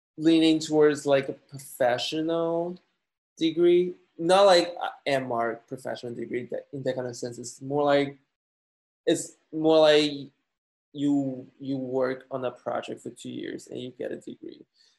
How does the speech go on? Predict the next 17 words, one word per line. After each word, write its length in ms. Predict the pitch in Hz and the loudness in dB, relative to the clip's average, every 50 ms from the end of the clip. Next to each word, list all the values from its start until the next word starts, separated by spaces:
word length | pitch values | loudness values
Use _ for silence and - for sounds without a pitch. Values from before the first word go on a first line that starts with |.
| _ _ _ | _ _ _
So 200 | - - 165 160 | -6 0 2 4
it's 220 | 156 156 156 151 147 | 4 4 2 2 2
like 360 | 147 147 143 147 143 - - _ _ _ _ _ _ _ _ _ _ _ _ _ _ _ _ _ _ _ - | 2 4 4 2 0 -6 -12 _ _ _ _ _ _ _ _ _ _ _ _ _ _ _ _ _ _ _ -8
the 160 | 147 - - | -6 -2 0
S 240 | 139 135 127 - 127 | 0 0 0 -2 -2
A 160 | 139 143 139 | -2 -2 -4
P 520 | 139 139 135 131 135 135 135 135 131 131 127 | -4 -6 -6 -6 -4 -2 -2 -2 -2 -2 -2
and 160 | 127 123 123 | -4 -6 -8
Media 260 | 127 131 127 131 127 120 | -10 -8 -6 -4 -4 -2
Lab 260 | 120 120 120 117 120 - | -2 -2 -2 -4 -6 -8
has 280 | - 135 131 127 - | -10 -8 -8 -8 -10
sort 520 | - - - - - - 135 139 135 135 131 | -14 -14 -14 -14 -12 -6 -4 -4 -2 -2 -4
of, 160 | 131 131 - | -6 -6 -4
like, 180 | 127 123 - | -4 -4 -4
affiliation, 840 | - - - - - 123 127 123 123 127 131 131 - 143 143 143 139 135 | -6 -10 -12 -12 -10 -8 -6 -6 -6 -6 -8 -8 -8 -8 -8 -8 -8 -8
but 120 | 131 - | -6 -4
also 380 | - 131 127 - - 131 123 | -2 -4 -4 -4 -6 -8 -8